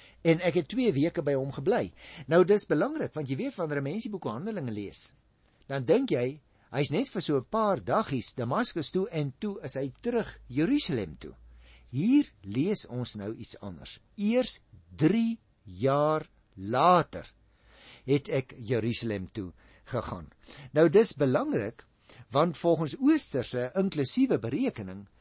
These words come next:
tussen een en drie jaar na sy bekering het hy Jerusalem toe gegaan, maar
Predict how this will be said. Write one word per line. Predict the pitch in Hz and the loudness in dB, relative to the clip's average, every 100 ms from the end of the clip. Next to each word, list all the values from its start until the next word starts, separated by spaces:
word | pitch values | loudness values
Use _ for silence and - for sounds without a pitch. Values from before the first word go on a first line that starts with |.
| _ _ _ - | _ _ _ -2
tussen | 277 - 170 165 | 0 2 0 0
een | 208 214 240 285 302 _ | 2 4 4 2 -8 _
en | 151 135 101 | 0 0 4
drie | 170 254 | 4 4
jaar | 175 107 143 139 95 | 0 0 0 0 -2
na | 87 110 175 247 | -4 0 4 4
sy | - 139 | 4 2
bekering | 104 - 110 85 87 87 - - | 0 -6 -8 -8 -12 -16 -16 -6
het | 131 143 | -2 0
hy | |
Jerusalem | 120 113 117 - 113 | 0 0 -2 -4 -6
toe | 104 92 | -8 -12
gegaan, | 85 - 87 80 | -12 -14 -12 -4
maar | 120 139 131 | -2 0 -2